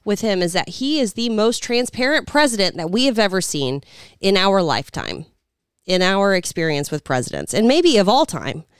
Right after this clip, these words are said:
But he is so transparent that he unclassified these U F O documents, and I'm getting to my point, but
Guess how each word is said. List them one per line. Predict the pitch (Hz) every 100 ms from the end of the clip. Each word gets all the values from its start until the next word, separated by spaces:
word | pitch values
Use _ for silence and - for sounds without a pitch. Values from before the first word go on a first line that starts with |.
| - - -
But | 185 254 139 -
he | - 269
is | 254
so | - 196
transparent | - 254 277 - 302 233 160
that | 170 185
he | 214
unclassified | 208 202 269 277 277 - 156 151
these | 151 156
U | 156
F | 143
O | 147
documents, | 143 127 - 82 135
and | 156
I'm | 156
getting | 160 180 170 - _
to | 156
my | 143
point, | - 269 220 131 - - - _
but | 214 185 -